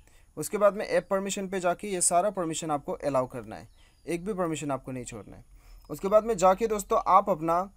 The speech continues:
आप अपना, अ, कैमरा ओपन करके देखिएगा, आपका सारा प्रॉब्लम जो है वो सॉल्व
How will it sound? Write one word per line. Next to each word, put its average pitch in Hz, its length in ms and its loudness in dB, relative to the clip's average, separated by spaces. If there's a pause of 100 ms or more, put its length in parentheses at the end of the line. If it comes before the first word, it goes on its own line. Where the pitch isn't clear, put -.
(580)
आप 175 180 4
अपना, 208 280 0
अ, 156 280 0
कैमरा 180 400 2
ओपन 175 300 2
करके 185 260 -6
देखिएगा, 175 420 -2
आपका 165 200 0
सारा 160 280 0
प्रॉब्लम 151 500 -2
जो 143 160 -6
है 151 120 -6
वो 160 220 -6
सॉल्व 123 280 -6